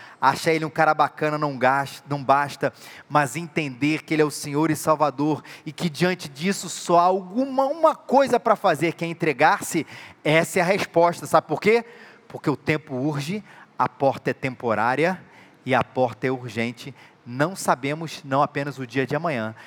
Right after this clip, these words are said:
não sabemos o nosso próximo minuto de vida. É temporária e urgente. E por último, gente,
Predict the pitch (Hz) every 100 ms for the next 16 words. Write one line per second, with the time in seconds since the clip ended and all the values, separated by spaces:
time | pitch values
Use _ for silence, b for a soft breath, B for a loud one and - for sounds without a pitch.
0 | B - 120 151 165 180 131 123 117 127
1 | 127 135 - 113 104 123 135 120 110 107
2 | 104 95 107 113 _ _ _ _ _ _
3 | _ _ _ _ - - 139 135 139 113
4 | 110 117 - 107 135 107 104 101 - B
5 | B B 131 - 135 143 - 131 127 127